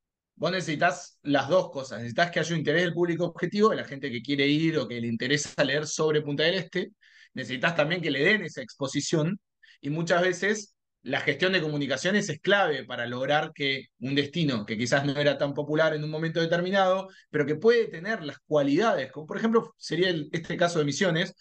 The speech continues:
puede tener las cualidades de, para generar interés en, un pu-, en el público objetivo, que ese destino se le amplifique el espacio en los medios. O sea, son los dos factores. No, no podés solo con uno.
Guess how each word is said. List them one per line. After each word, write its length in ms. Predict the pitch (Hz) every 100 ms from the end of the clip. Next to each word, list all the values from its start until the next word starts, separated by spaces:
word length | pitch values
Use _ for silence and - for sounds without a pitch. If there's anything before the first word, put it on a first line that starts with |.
| -
puede 120 | - -
tener 100 | 214
las 120 | 202
cualidades 540 | 147 143 180 208 180
de, 160 | 135 131
para 160 | 131 120
generar 320 | 135 147 208
interés 420 | 180 165 208 220
en, 80 | 151
un 140 | 147
pu-, 100 | 151
en 80 | 139
el 100 | 131
público 300 | 151 175 180
objetivo, 500 | 196 214 214 220 233 - _
que 120 | - 175
ese 120 | 202
destino 580 | 185 - 185 226 226 -
se 200 | - 160
le 100 | 151
amplifique 920 | 147 143 143 135 - 180 165 170 - _ _ _ _ -
el 140 | 123
espacio 500 | 131 - 165 156 -
en 60 | 151
los 120 | 131
medios. 520 | 139 135 101 - - _ _
O 100 | -
sea, 100 | 156
son 440 | 143 185 202 208 -
los 280 | - 139 143
dos 200 | 160 190
factores. 600 | 139 117 113 98 - - _ - -
No, 220 | 151 170
no 240 | 165 175 202
podés 320 | 208 220 220
solo 260 | 214 196 160
con 160 | 160
uno. 300 | 151 110 107